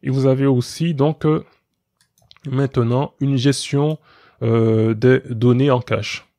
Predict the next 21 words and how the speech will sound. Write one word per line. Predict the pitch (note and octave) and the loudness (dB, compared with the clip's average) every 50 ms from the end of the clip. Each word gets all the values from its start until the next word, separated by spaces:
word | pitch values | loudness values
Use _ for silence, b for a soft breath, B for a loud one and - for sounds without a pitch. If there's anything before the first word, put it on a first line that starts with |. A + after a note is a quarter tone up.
| _ - | _ -16
Voilà, | - - - G2 | -14 -12 -12 -12
donc, | G#2+ - - - - | -14 -16 -18 -18 -16
euh, | - G2+ F#2+ G2 G#2+ G#2+ _ _ _ _ _ _ - | -14 -14 -12 -14 -16 -18 _ _ _ _ _ _ -18
en | - | -16
fonction | - - - - - - A2 | -14 -14 -14 -12 -8 -8 -6
des | G#2+ G#2+ | -6 -6
projets | G#2 - - - A2 G2+ G2+ G#2+ G#2+ A2+ B2 - - | -8 -6 -6 -4 -4 -4 -4 -4 -4 -4 -6 -6 -6
ou | C3+ B2+ A#2+ | -4 -4 -2
le | A2+ G#2+ | -4 -6
projet | - - B2 A#2 G2+ A2 | -6 -6 -6 -6 -4 -6
actuel, | G#2+ - _ - - B2+ A#2+ | -10 -10 _ -8 -8 -6 -6
et | - | -8
cetera. | - - - - - A2+ G#2+ - - _ _ _ _ _ _ _ _ _ _ _ _ _ _ _ _ _ _ _ _ _ _ _ _ _ _ _ _ b b b b - | -10 -16 -18 -16 -16 -16 -16 -18 -20 _ _ _ _ _ _ _ _ _ _ _ _ _ _ _ _ _ _ _ _ _ _ _ _ _ _ _ _ b b b b 0
Alors | A#2 A2+ B2+ | 2 2 2
n'oubliez | D3 D#3 D3+ D3+ D3+ D#3+ D3 | 2 2 0 2 2 2 2
pas, | D3+ - E3+ F#3+ G3 G#3 G#3 | 2 0 0 0 0 -2 -4
si | - - - D3 | -6 -6 -6 -6
vous | C#3+ C#3 C#3 C3 D3 | -6 -4 -4 -2 -2
enregistrez | D#3 D#3 D#3+ D3 - - D3 - - - - D#3+ E3 | 0 0 -2 -2 -4 -8 -12 -14 -8 -4 -2 -2 -2
donc | D3+ C3+ B2+ A#2+ A2+ - - | -2 -2 -4 -4 -4 -6 -6
un | A#2 A2+ A2 A2 A2 A2 G#2+ G#2+ G#2 G2+ G2 | -4 -4 -4 -4 -4 -6 -6 -6 -8 -10 -12